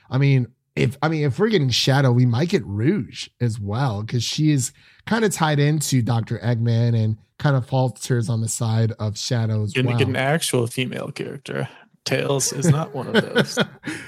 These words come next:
Speaker 1: Yeah, there's Tails, there's Cream, she's a bunny. Um, there's Amy Rose, which is Sonic's unofficial, but official girl, not official girlfriend, but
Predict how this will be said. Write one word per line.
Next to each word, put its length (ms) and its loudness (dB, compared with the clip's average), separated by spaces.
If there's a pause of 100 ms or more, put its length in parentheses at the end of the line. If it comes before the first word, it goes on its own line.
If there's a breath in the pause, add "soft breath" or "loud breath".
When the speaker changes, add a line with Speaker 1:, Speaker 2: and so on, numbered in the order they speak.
(160 loud breath)
Speaker 1:
Yeah, 360 6
there's 280 2
Tails, 540 0
there's 260 2
Cream, 720 -4
she's 240 0
a 80 4
bunny. 540 -4 (480)
Um, 580 0
there's 800 2
Amy 300 6
Rose, 520 4
which 280 0
is 320 2
Sonic's 920 0 (260)
unofficial, 760 2
but 300 2 (1300)
official 380 -2
girl, 240 -2
not 220 2
official 340 -6
girlfriend, 500 -6
but 200 -6